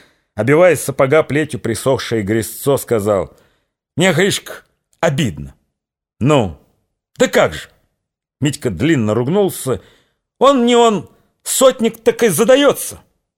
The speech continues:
В сердцах он, не разжимая зубов, быстро кидал слова, дрожал ногами. Григорий привстал. «Какой сотник?»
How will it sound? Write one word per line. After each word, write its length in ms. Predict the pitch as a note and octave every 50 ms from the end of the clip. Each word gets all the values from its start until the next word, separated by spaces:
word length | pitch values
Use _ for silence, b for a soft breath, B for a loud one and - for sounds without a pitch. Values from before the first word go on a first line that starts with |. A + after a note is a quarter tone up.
| _ _ _ _ _ _ _ _ _ _ _ _ _
В 80 | -
сердцах 520 | - C3+ C3 A2 - - F3 F3 D3+ - A#2
он, 140 | A#2 A#2+
не 100 | A#2+ B2
разжимая 500 | B2+ C3 A#2 D#2+ G#2 B2+ C#3 C3 A#2+ G#2+
зубов, 480 | F#2+ E2+ G2+ B2 A#2 B2+ D#3+ D3 - b b b b b b
быстро 420 | - F#2 A#2 F#3 - - - A#2 A#2
кидал 320 | - A#2+ A2+ C3+ C3+ A#2
слова, 380 | - - A#2+ B2 C#3 D#3+ D3+ A#2
дрожал 460 | F2+ G2 A2+ A2 F2+ A#2+ C3 C3 B2
ногами. 520 | A#2+ B2 A#2 G2+ G#2 F#2 D#2+ D2 C#2 b b b b b b _ _
Григорий 340 | - G2 A2+ G2 A2+ A#2 G#2
привстал. 540 | - - A#2+ - - - F#2 D#2+ C#2 - - _ _ _ _ _
«Какой 340 | - - D3+ - D#3 - -
сотник?» 600 | - - - C3 A2+ - - C2+ - - - _